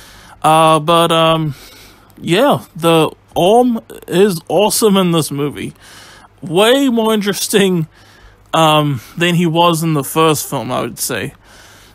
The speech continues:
Um, and, like, I don't wanna, you know, be too specific about certain stuff about him, his character in this movie.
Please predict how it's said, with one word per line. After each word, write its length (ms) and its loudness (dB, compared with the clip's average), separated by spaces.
Um, 460 0
and, 220 -2
like, 380 -2
I 280 -4
don't 100 2
wanna, 280 2
you 140 -6
know, 200 -2
be 260 -4
too 300 0
specific 500 -4
about 180 -2
certain 340 -4
stuff 300 -2
about 320 -4
him, 320 -4
his 160 -6
character 340 -2
in 80 -2
this 160 -8
movie. 340 -4